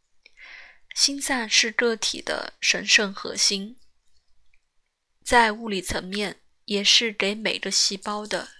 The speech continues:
生命赠予。细胞核，身体的每个细胞，如果简单的画出来，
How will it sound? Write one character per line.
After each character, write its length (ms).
生 220
命 240
赠 280
予。 280
细 240
胞 280
核， 440
身 300
体 140
的 220
每 180
个 120
细 220
胞， 420
如 200
果 140
简 260
单 180
的 80
画 240
出 200
来， 320